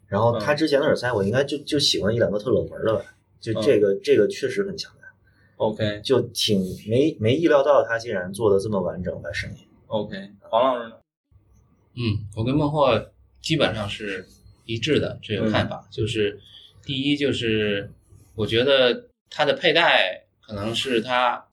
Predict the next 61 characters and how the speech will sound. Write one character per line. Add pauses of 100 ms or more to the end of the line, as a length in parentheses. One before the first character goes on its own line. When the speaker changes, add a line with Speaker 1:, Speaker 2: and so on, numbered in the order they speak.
(380)
Speaker 3:
森
海
的
耳
塞
里，
我
觉
得
佩
戴
最
舒
服
的。 (200)
Speaker 2:
嗯。 (140)
Speaker 3:
啊，
另
外
一
个
呢， (600)
我
也
说
一
个
最
不
舒
服
的，
就
是
它
那
耳
挂
实
在
是
太，
Speaker 2:
啊，
对，
Speaker 3:
太
不
舒
服。
Speaker 2:
这
个
我
们
待
会
儿
再
细
聊。
Speaker 1:
嗯。
Speaker 3:
对，
Speaker 2:
嗯。